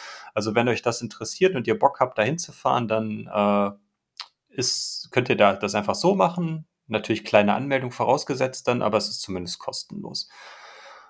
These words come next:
Ich hatte selber für mich persönlich auch schon mal geschaut, aber, äh, also mit der Bahn, äh, ist es schon sportlich, da hinzukommen, zumindest aus N R W. Und das für ein, für eine Eintagesveranstaltung ist dann auch schon weit.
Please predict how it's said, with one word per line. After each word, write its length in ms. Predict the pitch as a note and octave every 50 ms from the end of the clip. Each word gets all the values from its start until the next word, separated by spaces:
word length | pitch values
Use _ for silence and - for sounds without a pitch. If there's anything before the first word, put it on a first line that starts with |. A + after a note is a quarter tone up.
| _ _ _ _ _ _ -
Ich 140 | A#2 - C#3+
hatte 180 | - - B2
selber 260 | G#2+ A#2+ C#3 D3 C#3+
für 140 | - - C3
mich 160 | C3 B2+ B2+
persönlich 360 | - B2 A2+ B2 B2 A2+ - -
auch 120 | C#3 D3
schon 180 | - - E3+ D#3
mal 140 | C#3+ C#3+
geschaut, 500 | C#3 C3+ - - B2+ B2+ C3 C3+ B2+ B2+
aber, 640 | - - A2 A2 A#2 A#2 A#2 A2+ A2+ A2 A2 - - A2 A#2 A2+ -
äh, 40 | -
also 140 | A#2 C3 C#3
mit 100 | C3 B2+
der 60 | B2
Bahn, 680 | G#2 A#2+ B2 C3+ C#3+ D3+ D3+ D3+ D3 C3+ B2+ C3+ B2+ - _ _ _ -
äh, 240 | - B2 A2+ G#2+ -
ist 160 | - C3 B2
es 140 | A#2+ - -
schon 300 | - - C#3 C#3+ C#3 -
sportlich, 500 | - - - B2+ C3 C3 C3 B2 G#2+ -
da 80 | A#2+
hinzukommen, 720 | G#2 G2+ G#2 G#2 - - G2+ - - G#2 - B2 B2 - -
zumindest 400 | - - G#2 G2+ G2+ G2+ G2+ G2+
aus 160 | - - -
N 160 | - G#2 G2+ G2+
R 160 | G2 F#2+ G2
W. 260 | G2+ G2 G2 G2 G#2
Und 200 | - - G2 -
das 120 | G#2 G#2
für 140 | - - -
ein, 240 | - G#2+ A2 A2+ G#2+
für 160 | - - A2
eine 160 | A2 G#2+ A2
Eintagesveranstaltung 1160 | G#2+ A2+ A#2+ - - A2+ A2+ A#2 A#2 - - - F#2 G2+ G#2 - - G2 G2+ G#2 - - A2 -
ist 160 | - - -
dann 80 | G2+ -
auch 100 | G#2 G#2
schon 240 | - - G2+ F#2+ F2+
weit. 380 | F#2 F2+ F2+ F2+ F2 - -